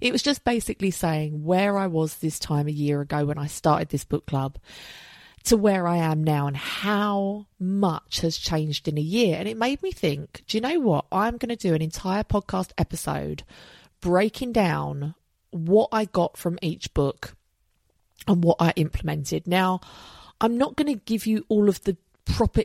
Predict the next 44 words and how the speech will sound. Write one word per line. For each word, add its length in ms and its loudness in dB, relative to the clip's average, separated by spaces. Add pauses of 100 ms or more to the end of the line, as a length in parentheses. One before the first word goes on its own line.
(120)
ins 300 0
and 120 2
outs 300 0
of 80 -2
each 240 -2
book 220 2
and 100 2
all 180 6
of 100 2
the 100 0
lessons 380 -2
we 100 0
learned, 200 2
because 160 -4
number 280 2
one, 240 4
I 40 6
don't 180 6
think 140 -2
it's 160 -6
really 200 0
fair 300 2
to 100 -4
the 80 -2
people 340 0
that 160 -2
have 160 -4
been 160 0
on 100 -2
the 80 0
journey 480 2
and 140 -6
have 160 -8
done 300 2
the 100 0
whole 180 4
book 220 0
club. 340 -2 (560)
But 180 4
also, 680 2 (140)
there's 220 4
so 580 0
fucking 500 0
much, 300 2